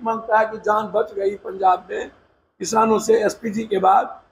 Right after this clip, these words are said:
पीएम ही हर दस बार कहता है हमको गाली पड़ गया, बड़े मियाँ तो बड़े मियाँ, छोटे मियाँ सुभान अल्लाह।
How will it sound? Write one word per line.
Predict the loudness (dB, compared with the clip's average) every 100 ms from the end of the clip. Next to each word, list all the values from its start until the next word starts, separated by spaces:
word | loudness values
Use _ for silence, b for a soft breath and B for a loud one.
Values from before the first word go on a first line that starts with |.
| _ _
पीएम | -4 0 0
ही | 0 0
हर | 0 0
दस | 2 2 4
बार | 2 2
कहता | -2 0 2
है |
हमको | 2 -2
गाली | 0 0 0
पड़ | -6 -8
गया, | -6 -6 -6 -10 _ _ _ _ _
बड़े | 2 4 4
मियाँ | 2 2
तो | 2 2
बड़े | 4 2
मियाँ, | 2 0
छोटे | 0 -2 -2 -4
मियाँ | -4 -2
सुभान | -2 -2 -2 -2
अल्लाह। | -6 -8